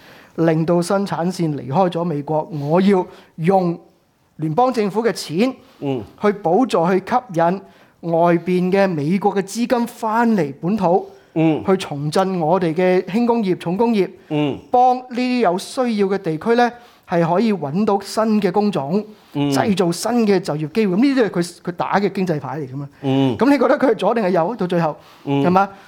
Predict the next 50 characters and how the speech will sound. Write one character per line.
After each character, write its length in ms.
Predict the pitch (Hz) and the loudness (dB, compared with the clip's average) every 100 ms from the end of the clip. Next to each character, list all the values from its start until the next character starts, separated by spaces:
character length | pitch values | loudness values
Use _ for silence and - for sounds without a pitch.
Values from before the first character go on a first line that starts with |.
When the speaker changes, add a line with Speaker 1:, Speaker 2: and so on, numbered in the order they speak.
| _ | _
Speaker 1:
左 140 | - 180 | -8 -4
中 160 | 233 | -2
有 160 | 202 160 | 0 2
右， 260 | 160 139 139 _ _ | 0 -2 -8 _ _
右 140 | 151 139 | -6 -4
中 120 | 190 | -2
有 160 | 151 143 | 0 -2
左， 300 | 135 135 - - _ | -4 -6 -8 -18 _
係 160 | 143 143 | 2 4
咪？ 120 | 175 | 4
Speaker 2:
嗯。 100 | 127 - | 2 -2
Speaker 1:
係 120 | 180 | -2
講 180 | 175 190 247 | 0 0 0
緊 40 | |
competing 520 | 240 175 - 233 240 202 | -2 -4 -4 -4 -2 0
visions 520 | 220 220 135 120 151 | 0 0 -6 -10 -6
啊！ 40 | |
好 80 | 151 | -2
多 140 | 190 | 0
書 240 | 208 - 208 | -2 0 0
就 60 | 175 | 0
講 280 | 160 165 196 | 0 -2 -2
美 80 | 156 | -2
國 140 | 160 | -2
選 180 | 151 165 | -2 -2
舉 100 | 165 | 0
都 120 | 170 | 0
係 60 | 147 | -2
咁 140 | 117 | -4
嘅， 180 | 151 147 | -4 -4
就 100 | 131 | -6
睇 180 | 143 151 | -4 -4
大 100 | 170 | -2
家 140 | 135 185 | -2 -2
嘅 100 | 156 | -2
visions， 500 | 135 180 143 127 - _ _ _ | 0 -2 -4 -14 -20 _ _ _
有 100 | 160 | -4
competing 500 | 165 151 220 208 180 | -2 -2 -2 0 0
values。 500 | 160 180 180 151 - - _ | 2 2 2 -4 -14 -20 _
Speaker 2:
嗯。 260 | 147 139 107 - - | -2 0 -2 -8 -6
Speaker 1:
咁 100 | - | -2
而 60 | 254 | 0
呢 140 | 175 196 | 0 0
啲 100 | 247 | 0
就 120 | 208 | 0
不 140 | 170 226 | 0 0
能 240 | 180 143 | 0 -2
夠 160 | 165 180 | -2 2
呢， 120 | |
好 80 | 202 | 2